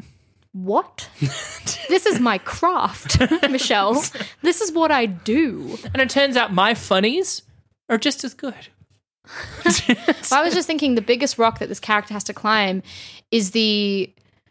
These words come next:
Speaker 1: is the symbolic rock of her inability to trust again.
Speaker 2: Well, exactly.
Speaker 1: Yeah,
Speaker 2: She
Speaker 1: and
Speaker 2: has
Speaker 1: that's what
Speaker 2: to
Speaker 1: she, that's what she climbs with him.
Speaker 2: She
Speaker 1: There's
Speaker 2: won't
Speaker 1: a
Speaker 2: be
Speaker 1: whole
Speaker 2: able to climb the same wall that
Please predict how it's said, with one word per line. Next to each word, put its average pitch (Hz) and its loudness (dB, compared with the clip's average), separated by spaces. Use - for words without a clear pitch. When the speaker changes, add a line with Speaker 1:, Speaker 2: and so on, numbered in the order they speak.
Speaker 1:
is 214 2
the 226 2
symbolic 214 0
rock 190 0
of 190 -4
her 202 -2
inability 190 0
to 180 -10
trust - -4
again. 185 -6
Speaker 2:
Well, 160 2
exactly. 196 2
Speaker 1:
Yeah, 202 0
Speaker 2:
She 247 0
Speaker 1:
and 285 4
Speaker 2:
has 277 2
Speaker 1:
that's - -2
what 240 2
Speaker 2:
to 208 2
Speaker 1:
she, 190 -10
that's 233 -4
what - -6
she - -6
climbs 208 -4
with 196 -4
him. - -12
Speaker 2:
She - -2
Speaker 1:
There's 285 4
Speaker 2:
won't 285 -2
Speaker 1:
a - -10
Speaker 2:
be 233 0
Speaker 1:
whole 220 -12
Speaker 2:
able 214 2
to - -4
climb 180 2
the 165 2
same 170 0
wall 175 2
that 147 -2